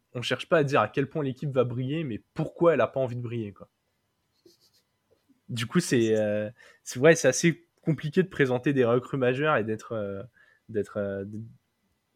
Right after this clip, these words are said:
à fond v-, pour eux, quoi. Même si au final, euh, les deux recrues qu'on a mises vont dans cette logique.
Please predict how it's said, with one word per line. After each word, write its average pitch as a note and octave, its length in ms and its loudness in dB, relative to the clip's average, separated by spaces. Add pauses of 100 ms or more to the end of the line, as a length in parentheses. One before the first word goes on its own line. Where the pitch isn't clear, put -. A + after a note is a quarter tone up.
(120)
à B2+ 80 4
fond D3+ 260 -2
v-, A#2+ 340 -4
pour C3+ 300 0
eux, D#3+ 60 4
quoi. - 180 -12 (960)
Même F#3 160 4
si B3 140 -2
au G#3+ 80 4
final, A3+ 360 2
euh, B2 300 4
les B2 140 2
deux C3+ 120 0
recrues E3 280 0
qu'on C3 220 -2
a B2 80 4
mises E3 320 0
vont C#3+ 180 -2
dans F#3+ 120 2
cette F3 200 -10
logique. B2 460 -8